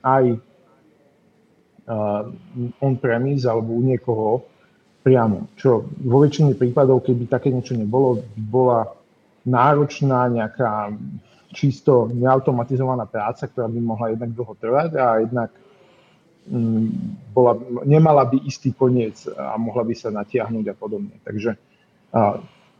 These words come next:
jasne definované postupy a jasne definované procesy definitívne čím skorej. A C I C D je jeden z tých komponentov, s ktorým v nejak konečnom dôsledku každý bude prichádzať do styku. Hej, bude s nimi prichádzať programátori,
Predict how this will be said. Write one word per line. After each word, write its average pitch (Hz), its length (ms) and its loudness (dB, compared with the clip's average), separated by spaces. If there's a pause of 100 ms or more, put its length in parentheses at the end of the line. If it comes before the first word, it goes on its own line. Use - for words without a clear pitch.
(140)
jasne 151 500 4
definované 143 640 6
postupy 170 640 0
a 113 180 2
jasne 117 240 -6
definované 120 540 -4
procesy 117 480 -10
definitívne 110 720 -4
čím 120 240 -4
skorej. - 560 -4
A 101 80 -8
C 139 240 2
I 120 80 6
C 113 240 0
D 117 60 2 (160)
je 107 40 8 (720)
jeden 139 240 6
z 139 140 0
tých - 100 -4
komponentov, 139 960 2
s - 160 -20
ktorým 139 480 6
v 117 160 -8
nejak 123 220 0 (240)
konečnom 156 400 4
dôsledku 123 560 -2
každý 143 400 2
bude 117 160 2
prichádzať 117 480 -2
do 101 100 -10
styku. 120 380 -12 (160)
Hej, 131 240 -10
bude 117 240 -2
s - 80 -16
nimi 123 160 -2
prichádzať 110 480 -4
programátori, 117 880 0